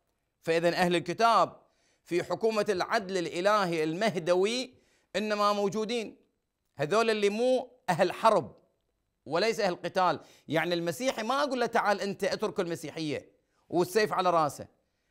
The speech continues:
أو اليهودي أهل الكتاب، لا، وإنما إذا لم يكن محاربا مقاتلا فيدفعون الجزية. الإمام يقول: "وهم صاغرون". لا تتصور يعني رافع راسه، لا، موطي راسه.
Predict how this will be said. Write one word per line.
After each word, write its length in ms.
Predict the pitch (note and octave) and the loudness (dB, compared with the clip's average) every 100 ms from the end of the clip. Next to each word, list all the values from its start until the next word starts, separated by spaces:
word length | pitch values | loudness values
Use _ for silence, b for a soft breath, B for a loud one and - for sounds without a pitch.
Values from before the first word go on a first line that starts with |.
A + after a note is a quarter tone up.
| _ - | _ 4
أو 180 | F3+ G3+ | 6 8
اليهودي 600 | F#3+ F3+ F#3 E3 C3 - _ _ E3+ | 6 4 2 0 -4 -12 _ _ -2
أهل 140 | E3+ | 0
الكتاب، 400 | D#3+ E3 E3 D3+ | -2 -2 -2 0
لا، 340 | A3+ C4+ D3+ - _ _ _ _ _ | 4 4 2 -8 _ _ _ _ _
وإنما 760 | C#3+ F3+ A#3+ B3+ B3+ C4 C4+ - _ | 2 2 4 2 4 4 2 -2 _
إذا 260 | F3+ F#3 F#3 | -2 4 4
لم 200 | G#3+ C#4+ | 4 2
يكن 540 | C4+ - A3 F#3 C#3+ - - | 0 0 -2 -2 -8 -12 -6
محاربا 720 | E3 - A#3 C#4+ C4 G3 F#3 | -6 2 4 6 4 4 2
مقاتلا 840 | E3+ - A#3 C4 A#3+ F3+ F#3 A#3+ - _ _ _ | 0 2 4 4 2 -2 -2 -6 -12 _ _ _
فيدفعون 540 | - G3+ A3+ A3 A#3+ A#3 | 2 2 4 0 0 -4
الجزية. 540 | F3+ F#3+ C#3 A#2 - _ _ _ _ D3+ | -2 -2 -2 -8 -10 _ _ _ _ -2
الإمام 340 | F3 G#3+ G#3+ | 2 4 2
يقول: 540 | F#3 G3+ A#3+ C#4 B3+ - _ _ | 0 4 6 4 2 -8 _ _
"وهم 400 | - D#3+ D#3+ A#3 | 0 2 2 -2
صاغرون". 840 | A3 E3+ D3+ B2+ D3 A3 C#3 E2 - _ _ _ - | -2 -2 -2 -2 -6 -8 -12 -14 -20 _ _ _ -10
لا 60 | C#3 | -8
تتصور 440 | A3 - A3+ F3+ | -6 -4 -2 0
يعني 180 | D3 C#3+ | 0 0
رافع 340 | C#3+ C3+ A#2 | 0 0 -2
راسه، 320 | B2+ A2+ G2+ | -2 -2 -4
لا، 160 | A2+ G3 | -2 -2
موطي 260 | F3 - B2 | -4 -8 -6
راسه. 380 | E3 G3 - | -4 -6 -12